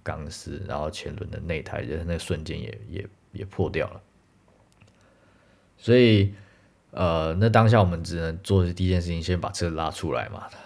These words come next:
然后那时候我朋友就是也很，也很感谢他，帮我先把我的车骑去，就是很慢的速度骑到上面一点点的一个停车场停着。然后我朋友把车子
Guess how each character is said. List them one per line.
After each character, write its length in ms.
然 120
后 400
那 160
时 100
候 60
我 100
朋 160
友 140
就 120
是 220
也 140
很， 180
也 60
很 80
感 160
谢 120
他， 160
帮 160
我 140
先 160
把 140
我 80
的 40
车 320
骑 220
去， 300
就 100
是 200
很 220
慢 200
的 80
速 120
度 120
骑 200
到 320
上 300
面 160
一 40
点 160
点 160
的 80
一 80
个 120
停 200
车 160
场 220
停 300
着。 180
然 120
后 100
我 120
朋 120
友 120
把 300
车 180
子 360